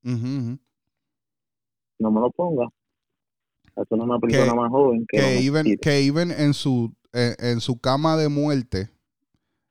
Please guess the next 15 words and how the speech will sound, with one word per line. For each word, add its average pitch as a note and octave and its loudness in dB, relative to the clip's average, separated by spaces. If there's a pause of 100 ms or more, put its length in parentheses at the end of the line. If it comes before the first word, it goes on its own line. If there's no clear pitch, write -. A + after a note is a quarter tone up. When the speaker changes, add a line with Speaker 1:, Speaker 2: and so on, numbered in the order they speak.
(100)
Speaker 2:
Sí, A#2 -12
Speaker 1:
ella, C3+ 4
ella C#3+ 4
Speaker 2:
básicamente. - 2
Speaker 1:
aún C#3+ 2
así D3+ -4
sigue C3+ 0
haciendo C#3 -2
todo B2 0
lo C#3 2
posible D3 -2
para A#2 0
que A#2 -2
lo, A2+ 0 (200)
lo, A2+ 2